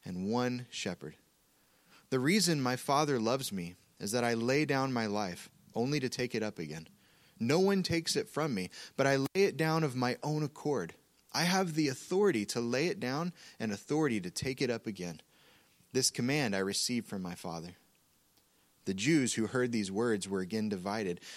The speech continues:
Many of them said, "He is demon-possessed and raving mad.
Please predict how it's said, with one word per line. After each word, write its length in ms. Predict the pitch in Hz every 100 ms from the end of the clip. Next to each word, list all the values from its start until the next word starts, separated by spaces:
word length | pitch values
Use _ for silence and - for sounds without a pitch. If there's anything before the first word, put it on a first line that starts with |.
| -
Many 280 | 127 156
of 160 | 147 123
them 160 | 120 113
said, 380 | - 143 123 - - - _
"He 220 | - 156
is 240 | 151 123 -
demon-possessed 1040 | 120 131 170 180 123 101 90 87 82 -
and 200 | 104 117
raving 400 | 139 165 156 147
mad. 360 | 127 131 73